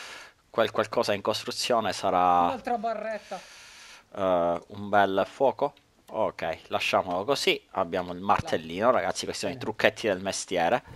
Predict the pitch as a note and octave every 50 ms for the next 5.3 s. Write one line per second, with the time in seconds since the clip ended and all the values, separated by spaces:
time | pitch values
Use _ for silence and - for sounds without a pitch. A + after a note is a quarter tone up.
0 | - - - - - - - F#3 E3 D3 E3 E3+ D#3 - - D#3+ E3 D#3+ - G3
1 | F#3 F#3+ G3 F#3+ F#3 G3+ G3+ - - F#3 F3+ F3+ F3+ F3+ C#3+ D#3 D3 C#3+ C#3+ C#3
2 | C3+ C#3 C#3 B2+ A#2+ C#3+ C3 C#3+ D3+ D#3 D3+ D3 D#3 D3+ - D3 D3 C#3+ C#3 C3+
3 | C3+ C#3+ C3 C3 D3 C#3+ C3 C#3+ C3+ C#3+ C#3+ C3+ C3 B2+ A#2+ - _ _ - -
4 | D3+ D3 - D3 C#3+ C3 C#3+ C#3+ C#3 - D3 C3+ C3+ C#3 C#3 C#3 C#3+ C#3 C#3 C3
5 | D#3 E3 D3+ - - B2